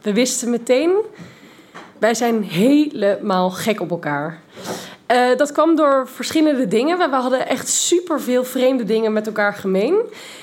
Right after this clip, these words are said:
Eén, waren we echt extreem obsessief met de kleur geel en dan ook nog in dezelfde tint. En twee, ehm, we waren allebei heel creatief. Ze had de filmacademie gedaan en ik had tweeëntwintig keer auditie gedaan bij de toneelschool. Dus dat was ook,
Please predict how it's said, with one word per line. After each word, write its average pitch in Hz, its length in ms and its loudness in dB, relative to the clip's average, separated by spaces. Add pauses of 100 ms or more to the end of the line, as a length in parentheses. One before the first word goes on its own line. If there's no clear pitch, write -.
(240)
Eén, 262 360 2
waren 247 240 2
we 233 80 -4
echt - 320 -8
extreem 277 640 0
obsessief 285 640 -2
met 247 140 -2
de 226 80 -10
kleur 208 280 0
geel 240 400 0
en 208 60 0
dan 220 120 -2
ook 240 140 0
nog 285 120 -2
in 254 80 -2
dezelfde 208 480 -4
tint. - 460 -2 (580)
En 254 220 2
twee, 311 600 2
ehm, 247 720 2 (260)
we - 60 -2
waren - 160 2
allebei 269 220 2
heel 277 140 2
creatief. 269 520 0
Ze - 100 -2
had 247 120 2
de 254 60 -8
filmacademie 285 760 0
gedaan 277 400 0
en 254 120 -4
ik 247 100 -2
had 247 280 -4
tweeëntwintig 269 500 0
keer 254 160 0
auditie 226 340 -2
gedaan 233 240 0
bij 220 100 2
de 220 60 -6
toneelschool. 269 640 0
Dus 226 100 -4
dat - 140 -2
was 254 220 -2
ook, 294 240 0